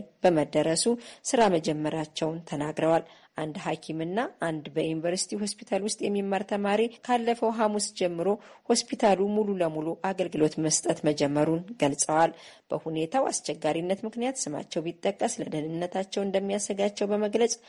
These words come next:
አየር ላይ የሚውለው ድምጻቸውም ጭምር እንዲቀየር የጠየቁን አንድ የጥበበ ጊዮን አጠቃላይ ሆስፒታል የሕክምና ባለሙያ ከሐሙስ ህዳር አስራ ሁለት ቀን ሁለት ሺ አስራ ሰባት ዓመተ ምህረት ጀምሮ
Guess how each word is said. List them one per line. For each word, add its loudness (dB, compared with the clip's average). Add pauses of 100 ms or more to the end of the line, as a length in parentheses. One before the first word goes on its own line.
(260)
አየር 4
ላይ 2
የሚውለው 2
ድምጻቸውም -4
ጭምር -4
እንዲቀየር 0
የጠየቁን -2
አንድ -2
የጥበበ -2 (100)
ጊዮን -4
አጠቃላይ -6
ሆስፒታል -4 (340)
የሕክምና 2
ባለሙያ -2 (520)
ከሐሙስ 2
ህዳር 0
አስራ -2
ሁለት 2
ቀን 0
ሁለት -2
ሺ -4
አስራ -4
ሰባት 0
ዓመተ -2
ምህረት 2
ጀምሮ 0